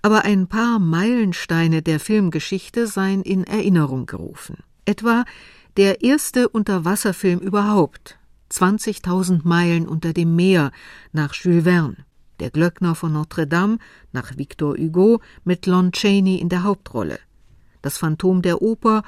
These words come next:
und Närrische Weiber mit Erich von Stroheim. Der Schauspieler von Stroheim erhält bei Laemmle die Möglichkeit, auch Regie zu führen.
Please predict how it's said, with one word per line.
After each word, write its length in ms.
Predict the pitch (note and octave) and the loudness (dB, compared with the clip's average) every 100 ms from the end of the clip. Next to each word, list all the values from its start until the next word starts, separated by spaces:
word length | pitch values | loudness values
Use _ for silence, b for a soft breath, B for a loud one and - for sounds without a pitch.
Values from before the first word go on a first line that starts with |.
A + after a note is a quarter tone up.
| B B | B B
und 320 | - G3+ G3+ - - | 0 2 2 -6 -4
Närrische 600 | E3+ G#3 A#3 G#3 G3 D#3 | 2 4 4 0 -2 0
Weiber 480 | D3 C#3+ D#3 G#3 A#3 | 0 2 0 -2 -2
mit 300 | A3+ G#3+ - | -4 -6 -4
Erich 360 | E3 D#3 D3 | -2 -2 -4
von 200 | - F#3 | -6 -6
Stroheim. 640 | G3 - C3+ B2+ A2 - - - _ _ _ _ _ b b b b b b b | -4 -6 -4 -4 -6 -10 -12 -18 _ _ _ _ _ b b b b b b b
Der 120 | G3 | -2
Schauspieler 520 | G3 B3+ C#4 - C#4+ D4 | 2 0 0 0 2 2
von 220 | G#3 F#3 | 0 -2
Stroheim 640 | - F3+ F3+ F3+ A3 B3+ B3+ | -2 0 2 2 0 0 -2
erhält 400 | F#3 F3+ F3 - | 0 0 -2 -4
bei 180 | E3 E3 | -2 2
Laemmle 420 | E3 F3+ F#3+ G#3+ | 4 4 2 0
die 140 | G#3 | 0
Möglichkeit, 760 | F3+ F#3 - F#3+ - G3 G3 - | 0 0 0 -6 -4 -4 -4 -4
auch 300 | - F#3+ - | -4 -2 0
Regie 320 | G#3+ G3+ G#3+ G#3 | 0 2 2 -2
zu 180 | - | -6
führen. 420 | - - A1 - | -12 -12 -12 -14